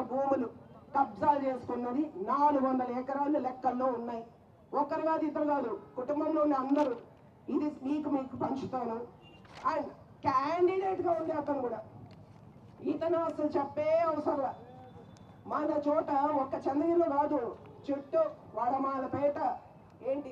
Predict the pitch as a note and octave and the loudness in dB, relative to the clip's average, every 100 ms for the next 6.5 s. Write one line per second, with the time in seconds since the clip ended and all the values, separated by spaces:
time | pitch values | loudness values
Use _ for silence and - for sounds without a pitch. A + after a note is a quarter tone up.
0 | G#3+ A3 C#4 C#4+ C4+ C4 C#4+ D#4 C4+ - | -12 -4 -2 -2 0 -2 0 -2 -2 -4
1 | - - - - C4 C#4+ D4 D4+ D4+ C#4+ | -18 -20 -20 -8 0 2 2 2 2 0
2 | - - G3 B3+ D4 E4 F4 D#4 - D4+ | 0 -4 -2 0 4 6 6 2 0 0
3 | E4 E4 D4+ C#4 D4+ C4 C4+ C4+ C#4 - | 0 0 0 0 0 0 0 2 0 0
4 | C#4 C4 B3+ C#4 - B3 C4+ C4 C4 C#4+ | 0 0 0 -6 -2 -2 -2 -4 -2 0
5 | - C4+ B3 A#3+ A3+ A#3 F#4+ - - - | 0 -2 -2 -6 -4 -4 -6 -10 -20 -20
6 | - - - C4+ | -20 -20 -6 0